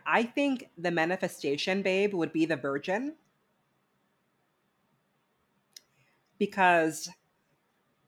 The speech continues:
I think there's something so, like, deeply archetypal about it, like, aspirational, like, we all may have an era like that to some degree. And then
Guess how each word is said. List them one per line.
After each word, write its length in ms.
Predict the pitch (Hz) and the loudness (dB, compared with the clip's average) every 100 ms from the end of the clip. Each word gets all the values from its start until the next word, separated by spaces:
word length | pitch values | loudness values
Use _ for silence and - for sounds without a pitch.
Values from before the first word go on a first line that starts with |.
| - | 0
I 120 | 175 | 0
think 500 | 175 220 254 247 - - - _ _ _ _ _ _ _ _ _ _ _ _ _ _ _ - | 0 0 0 -2 -10 -14 -16 _ _ _ _ _ _ _ _ _ _ _ _ _ _ _ 0
there's 260 | 202 196 | 2 4
something 340 | 226 208 208 202 | 2 2 2 2
so, 300 | - 196 190 | 2 2 4
like, 360 | 175 165 - 151 | 2 0 -2 -2
deeply 380 | 165 165 185 - | 0 2 0 -2
archetypal 560 | 147 - 143 135 165 | -4 -6 -8 -4 -2
about 320 | 165 165 170 | 2 4 4
it, 140 | 190 160 | 2 -2
like, 180 | 143 - | -6 -4
aspirational, 1120 | 151 - - 156 139 139 - 156 156 170 - | -4 -6 -10 -8 -6 -6 -6 -2 0 0 0
like, 440 | 156 143 139 - _ _ _ - | -4 -4 -6 -12 _ _ _ 2
we 180 | 175 | 6
all 160 | 175 185 | 8 6
may 180 | 180 165 - | 4 -2 -4
have 200 | 131 151 | -6 -4
an 120 | 165 185 | -4 -4
era 300 | 180 180 190 | 0 4 4
like 240 | 190 190 - | 4 0 0
that 180 | 202 202 | 0 -2
to 60 | |
some 300 | - 214 208 | -2 0 0
degree. 500 | 202 202 196 196 202 - _ _ _ _ - | 0 2 2 2 -2 -12 _ _ _ _ -4
And 240 | 180 175 | 0 4
then 460 | 170 165 165 160 | 4 4 2 -2